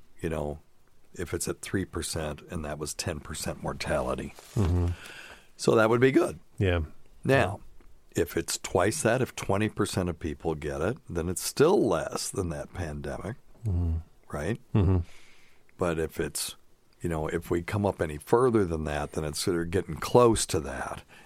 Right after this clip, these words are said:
Speaker 1: And if it's, like, fifty, sixty percent, then this will be worse than, as far as absolute numbers of people who die,
Speaker 2: Mm-hmm.
Speaker 1: will be worse than, uh, the pandemic. Still, most people won't get it.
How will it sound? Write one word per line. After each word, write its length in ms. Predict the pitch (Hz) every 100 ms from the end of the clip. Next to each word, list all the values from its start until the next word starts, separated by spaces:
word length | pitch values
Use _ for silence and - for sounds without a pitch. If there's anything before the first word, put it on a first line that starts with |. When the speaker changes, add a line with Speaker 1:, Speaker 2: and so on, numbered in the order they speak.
| -
Speaker 1:
And 120 | 90
if 160 | 85 -
it's, 240 | 107 - - -
like, 240 | 82 73
fifty, 380 | - 120 - 85
sixty 400 | - 127 - 98
percent, 480 | - 80 - 80 -
then 140 | 82
this 220 | 87 -
will 120 | 95 80
be 140 | 82
worse 500 | 80 95 87 82 -
than, 320 | - 82 76
as 200 | - 87 -
far 220 | 90 80
as 120 | 80 -
absolute 680 | 95 101 117 - 120 113 107
numbers 460 | 107 104 101 87
of 140 | 87 -
people 380 | 98 - 80
who 140 | 73 80
die, 580 | 73 76 71 - - -
Speaker 2:
Mm-hmm. 280 | 87 85 85 - -
Speaker 1:
will 100 | 90
be 160 | 82 78
worse 420 | 82 85 80 -
than, 380 | - 76 73 73
uh, 140 | 71
the 100 | 71
pandemic. 640 | 73 - 73 71 71 65 67 - - - -
Still, 560 | - - 165 175 120 135 - - - - -
most 480 | 92 92 117 139 -
people 300 | 120 - 110
won't 360 | 90 95 -
get 220 | 85 71
it. 160 | 76